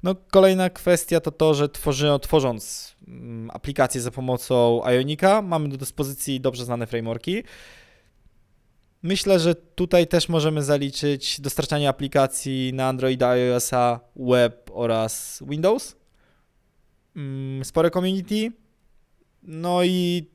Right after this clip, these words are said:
to, że jeśli korzystamy z Appflow, to w sprytny sposób dostarczamy aplikacje do sklepów oraz jesteśmy w stanie ją dostarczyć jako P W O, P W A.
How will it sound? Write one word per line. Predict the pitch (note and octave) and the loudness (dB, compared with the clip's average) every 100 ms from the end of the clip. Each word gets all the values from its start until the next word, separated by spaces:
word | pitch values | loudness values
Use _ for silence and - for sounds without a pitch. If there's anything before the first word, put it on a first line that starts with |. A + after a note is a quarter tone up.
| - | 2
to, | E3 D#3 | 4 4
że | D3 D3 | 2 2
jeśli | C#3 D3+ C#3 | 0 -4 -4
korzystamy | D#3+ C#3+ - D3+ D3 | -2 -2 -2 -2 0
z | C3+ | -2
Appflow, | C#3+ - - A3+ C4+ - - _ - | -2 -2 0 4 2 0 -20 _ -4
to | D3+ D3+ D3+ D#3 C#3+ - | 2 4 4 4 0 -8
w | - | -14
sprytny | - - D#3 D#3 | -10 -8 -4 -4
sposób | D3+ - C#3 | -4 -6 -6
dostarczamy | C3 C#3+ B2+ C3 B2 B2 A#2+ A#2 A#2 A#2 A#2 - | -4 -2 -2 0 0 0 0 -2 -2 -4 -6 -10
aplikacje | A#2 B2+ A#2+ A#2 - | -12 -10 -6 -6 -6
do | A2+ | -12
sklepów | - B2 A2+ A#2 G#2+ - | -8 -4 -4 -6 -12 -10
oraz | A2+ A2 - - - - B2 B2 | -10 -10 -14 -18 -20 -20 -18 -12
jesteśmy | A#2 A#2+ B2+ | -10 -10 -10
w | - | -8
stanie | A#2+ | -6
ją | A#2 | -6
dostarczyć | A2 - A2 A2+ - - - - _ - | -10 -10 -10 -10 -14 -20 -20 -20 _ -12
jako | - - G#2+ | -10 -6 -6
P | A#2 | -6
W | G#2 | -6
O, | G#2 A#2 - | -6 -8 -8
P | C#3+ | -6
W | B2+ | -4
A. | A2 | -6